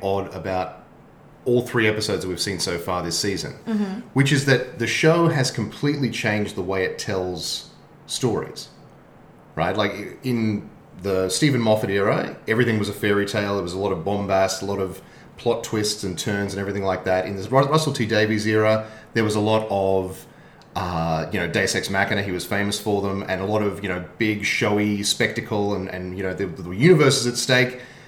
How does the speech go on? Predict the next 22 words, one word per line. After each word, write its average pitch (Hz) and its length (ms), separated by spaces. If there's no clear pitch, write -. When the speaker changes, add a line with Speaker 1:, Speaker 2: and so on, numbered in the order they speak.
Speaker 1:
Chris 190 200
Chibnall 185 440
has 131 120
come 143 280
in 98 260
and 101 560
is 110 160
telling 147 400
stories 110 460
in 101 80
a 95 40
different 104 360
way. 160 280
He's 101 160
telling 123 240
them 104 80
in 95 60
a 87 60
very 120 420
straightforward 92 560
fashion, 73 500
um, 101 420